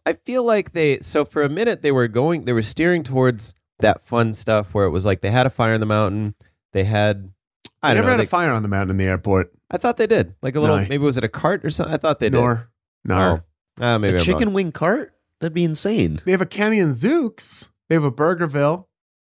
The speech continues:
Speaker 3: Yeah.
Speaker 1: I don't think they have those anymore.
Speaker 2: They do.
Speaker 3: Mm-hmm.
Speaker 1: Where?
Speaker 2: In the airport. <laughs> I don't
Speaker 1: I don't,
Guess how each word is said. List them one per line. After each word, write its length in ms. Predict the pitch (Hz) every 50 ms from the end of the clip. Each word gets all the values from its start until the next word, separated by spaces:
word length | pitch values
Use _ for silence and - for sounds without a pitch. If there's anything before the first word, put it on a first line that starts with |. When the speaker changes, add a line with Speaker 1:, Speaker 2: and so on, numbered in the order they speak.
| _ _ _ _ _ _
Speaker 3:
Yeah. 120 | 92 92
Speaker 1:
I 20 | 90
don't 140 | - - 82
think 140 | - - -
they 120 | 220 208
have 240 | 190 196 208 240 -
those 240 | 254 214 165 131 117
anymore. 460 | 98 87 85 78 65 52 50 - - _ _ _ _ _ _
Speaker 2:
They 100 | 127 117
do. 240 | 143 196 202 214 233 - _ _ _ _ _ _ _ _ _ _ _ 127
Speaker 3:
Mm-hmm. 80 | 131 139
Speaker 1:
Where? 380 | 143 180 294 285 - - - _ _ _ _ _ _ _ _ _ _
Speaker 2:
In 120 | 147 131
the 120 | 131 123 117
airport. 340 | 113 117 - 165 170 226 -
<laughs> 40 | -
I 340 | - - - - - 214 - -
don't 140 | 302 254 -
Speaker 1:
I 60 | 139
don't, 200 | 302 233 190 208